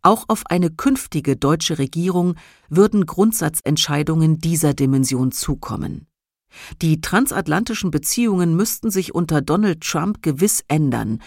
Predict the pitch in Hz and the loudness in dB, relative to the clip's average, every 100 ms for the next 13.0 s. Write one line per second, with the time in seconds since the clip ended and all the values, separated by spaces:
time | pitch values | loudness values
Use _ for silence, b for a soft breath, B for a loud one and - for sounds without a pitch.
0 | B B B _ 202 226 220 214 - 202 | B B B _ 2 2 2 0 -2 -4
1 | 254 240 160 160 160 160 165 160 - 240 | -2 -2 0 0 0 0 -2 -6 -6 -4
2 | 208 117 123 - - - - _ _ _ | -4 -4 -4 -8 -8 -10 -12 _ _ _
3 | - 147 139 196 - 233 151 151 - 139 | 0 2 4 2 2 0 2 0 -2 0
4 | 196 - 170 - 139 139 160 - 127 113 | 0 0 -6 -2 -2 -2 -2 -4 -4 -4
5 | 117 - - - _ _ _ _ _ _ | -8 -8 -10 -12 _ _ _ _ _ _
6 | _ _ _ b b b b b b _ | _ _ _ b b b b b b _
7 | _ _ _ _ - 170 180 160 135 175 | _ _ _ _ -4 0 2 2 2 0
8 | 262 202 - 139 135 - 233 160 - 139 | 0 -2 -2 -2 -2 -2 -4 -4 -2 0
9 | 180 202 - 127 120 135 - 143 135 - | 0 -2 -4 -2 -2 -2 -2 -2 -2 -4
10 | 131 - 214 170 123 131 170 226 160 127 | -4 -2 0 0 0 -2 -2 -2 -2 -4
11 | - 117 - 131 120 151 165 135 120 117 | -6 -8 -6 -4 0 0 0 -2 0 -2
12 | 127 117 - 95 175 - 151 - 131 151 | -2 -4 -6 -4 -4 -4 -6 -4 -4 -4